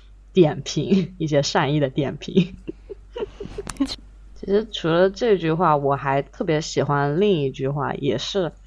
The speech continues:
祝英台的妈妈 <laughs> 说的，是她的初恋情人，一个和尚说：“祝夫人，你该放池塘里的鱼出去了。”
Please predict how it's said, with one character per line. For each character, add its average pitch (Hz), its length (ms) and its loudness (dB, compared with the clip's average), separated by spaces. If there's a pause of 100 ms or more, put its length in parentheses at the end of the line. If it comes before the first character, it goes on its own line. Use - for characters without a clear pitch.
(500)
祝 165 180 0
英 165 120 4
台 156 160 6
的 139 100 6
妈 214 100 6 (140)
妈 160 220 2 (300)
<laughs> 185 300 -2
说 143 300 -2
的， 139 160 -2
是 170 400 -2 (320)
她 226 320 0
的 - 400 2 (400)
初 - 160 -6
恋 160 180 4
情 147 200 -4
人， - 260 -6 (140)
一 151 80 -4
个 165 100 4
和 143 260 0
尚 151 380 2 (400)
说 139 580 0 (280)
：“祝 185 160 2
夫 175 160 -4
人， 143 180 0
你 139 60 -6
该 143 260 0
放 147 460 0
池 - 160 -8
塘 147 180 -2
里 131 60 -4
的 131 120 -2
鱼 131 140 -6
出 147 220 -8
去 - 120 -6
了。” 117 160 0